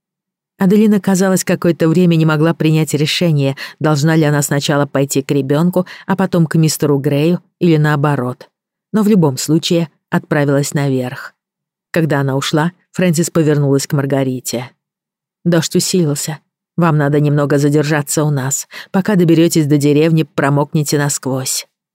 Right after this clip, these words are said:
«Вам надо в Дейли?» спросил Джон.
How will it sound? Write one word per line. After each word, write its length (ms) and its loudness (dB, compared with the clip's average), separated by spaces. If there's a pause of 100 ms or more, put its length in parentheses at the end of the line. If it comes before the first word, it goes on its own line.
(460)
«Вам 340 0
надо 260 2
в 80 0
Дейли?» 600 2 (280)
спросил 480 -4
Джон. 400 -4